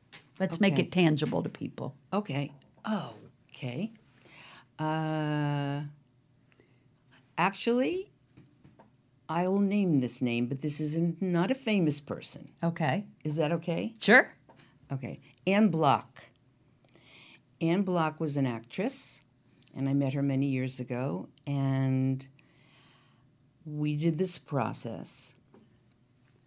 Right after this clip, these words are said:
Speaker 2: And, um, we found out that what everybody wrote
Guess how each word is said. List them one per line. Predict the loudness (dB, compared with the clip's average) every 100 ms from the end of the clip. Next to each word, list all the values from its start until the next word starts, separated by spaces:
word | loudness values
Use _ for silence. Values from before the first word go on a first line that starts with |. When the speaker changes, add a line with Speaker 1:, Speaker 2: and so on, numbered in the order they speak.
| -14 -14 -14 -4
Speaker 2:
And, | -2 0 0 2 2 -2 -8 _ -4
um, | -2 -2 -2 -6 -16 _ _ _ _ _ _ _ _ _ _ -20 -20 _ _
we | -2 -2
found | 0 0 2 2
out | 0 0 -4 -12 -6
that | -6 -6 -14 _ _ -10
what | -8 -6 -4
everybody | -2 -2 0 -2 -2
wrote | -2 -2 -2 -10 -20